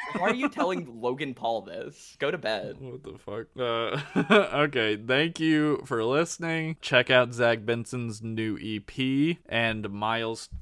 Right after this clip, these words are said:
Speaker 1: to Go Before I Sleep. Is that right? And
Speaker 2: Got
Speaker 1: Miles
Speaker 2: it.
Speaker 1: to Go Before I Sleep. Yeah, I'm a fucking genius. And also check
Speaker 2: That's
Speaker 1: out
Speaker 2: it.
Speaker 1: Exo Sold Out, which he, he's on,
Speaker 2: Hell
Speaker 1: and
Speaker 2: yeah.
Speaker 1: follow him at Back Zinson on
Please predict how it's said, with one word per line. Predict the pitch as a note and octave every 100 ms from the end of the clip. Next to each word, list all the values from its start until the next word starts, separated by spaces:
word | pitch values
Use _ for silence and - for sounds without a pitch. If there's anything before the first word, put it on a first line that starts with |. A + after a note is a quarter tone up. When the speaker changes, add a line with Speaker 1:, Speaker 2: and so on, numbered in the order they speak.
| -
Speaker 1:
to | - A2
Go | A2+ A#2
Before | A2 G#2+ A#2 A2
I | G#2+
Sleep. | G2 - B2 C#3+
Is | G#2
that | A2 A#2+
right? | C3+ C#3+ D3+
And | - A2 G#2+
Speaker 2:
Got | G#2+
Speaker 1:
Miles | C3 C#3 C#3
Speaker 2:
it. |
Speaker 1:
to | -
Go | C#3+ C#3+
Before | C#3+ C#3+ D3+
I |
Sleep. | D3 C#3+ E2
Yeah, | G#2+ D#2
I'm | - A#2
a | A2
fucking | - A2 - D3 - _ _ C3
genius. | - A2+ G2 F#2+ - - - -
And | -
also | A#2 - C3
check | - C3
Speaker 2:
That's | B2 A#2 - - - -
Speaker 1:
out |
Speaker 2:
it. | B2
Speaker 1:
Exo | - B2
Sold | - C3 A2+
Out, | B2 G#3
which | G#3 -
he, | G3+ G3
he's | - G#3 G3+
on, | G3+ F#3+ F#3+ F3+ -
Speaker 2:
Hell | A#2 A2 A2
Speaker 1:
and | G#2+
Speaker 2:
yeah. | G#2+
Speaker 1:
follow | G#2 B2 A#2+
him | B2 B2+ A#2
at | A2 A2+ A2 - A2+ - _
Back | A#2 A#2 B2 -
Zinson | A#2 A2 A#2 B2 - C#3 C#3 C#3+ C#3+ -
on | G#2+ A2 G#2+